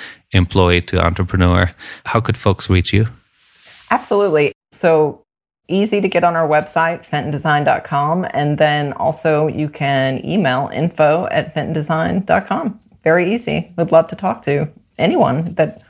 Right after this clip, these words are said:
Speaker 2: we can help, whether it be professionally as a client or encourage and, and help others in the journey, for sure.
Speaker 1: Excellent. And that's, uh, F I N T O N, Fenton Design. Great, Amy. Hey, thank you so much for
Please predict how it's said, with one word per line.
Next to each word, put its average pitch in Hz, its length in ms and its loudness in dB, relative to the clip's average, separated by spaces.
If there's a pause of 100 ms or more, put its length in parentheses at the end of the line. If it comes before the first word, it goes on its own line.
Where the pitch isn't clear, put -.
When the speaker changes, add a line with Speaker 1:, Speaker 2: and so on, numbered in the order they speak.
(140)
Speaker 2:
we 170 100 0
can 170 140 0
help, 175 340 2
whether 151 220 2
it 151 120 -2
be 151 240 -2 (260)
professionally 147 520 0
as 135 100 -4
a - 60 -6
client 196 540 0
or 214 460 0 (260)
encourage 214 680 0
and, - 320 -4
and 190 160 2
help 196 420 -2 (120)
others 151 500 0
in 147 160 -4
the 147 80 0
journey, 139 460 0
for - 180 -8
sure. 135 400 0 (380)
Speaker 1:
Excellent. 92 440 0
And 101 140 2
that's, 104 240 0
uh, 95 200 2
F 113 180 0
I 101 200 2
N 95 380 0 (140)
T 90 200 0
O 85 300 0 (240)
N, 82 300 0 (100)
Fenton 87 500 0 (160)
Design. 87 460 -6 (500)
Great, 175 240 0
Amy. 147 280 0
Hey, 143 220 0
thank 147 380 -2
you - 60 -6
so 160 160 0
much 143 220 2
for 117 280 2